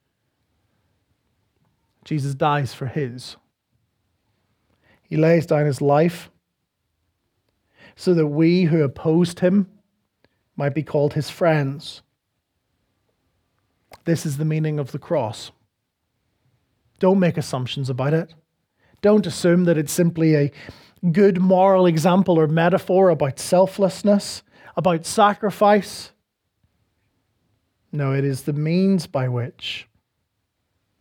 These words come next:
we are brought from death to life. It is the means by which our addiction to me and myself and my is dealt with.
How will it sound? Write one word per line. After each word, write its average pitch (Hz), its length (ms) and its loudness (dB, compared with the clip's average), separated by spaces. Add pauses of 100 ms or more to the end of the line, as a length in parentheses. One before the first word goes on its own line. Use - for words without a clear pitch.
(280)
we 180 120 2
are 170 100 4
brought 151 300 -2
from 160 180 -6
death 156 300 -2
to 170 80 -6
life. 156 360 -4
It 147 60 -6
is 127 140 -8
the 151 80 -4
means 185 440 0
by 131 160 -8
which 131 400 -8 (320)
our 170 200 2
addiction 151 600 -4
to - 160 -8
me 160 400 -2
and 143 100 -4
myself 139 600 -6
and 135 140 -8
my 135 560 -8 (480)
is 135 160 -6
dealt 147 300 0
with. 131 460 -12